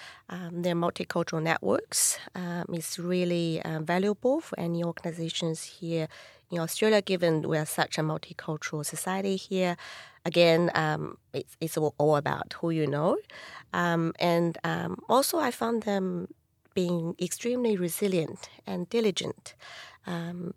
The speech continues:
because if you, if you think that leaving their home country alone to explore life in a new country is a huge challenge to tackle. Um, so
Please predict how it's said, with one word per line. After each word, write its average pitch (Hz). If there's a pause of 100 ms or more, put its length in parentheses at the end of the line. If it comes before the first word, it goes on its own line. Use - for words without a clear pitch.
(140)
because 180
if 180
you, 175
if -
you 170
think 170
that 143
leaving 160
their 156
home 196
country 180
alone 156
to -
explore 160
life 143
in 156
a 147
new 160
country 160 (380)
is -
a 208
huge 294
challenge 160
to -
tackle. - (520)
Um, 147
so 156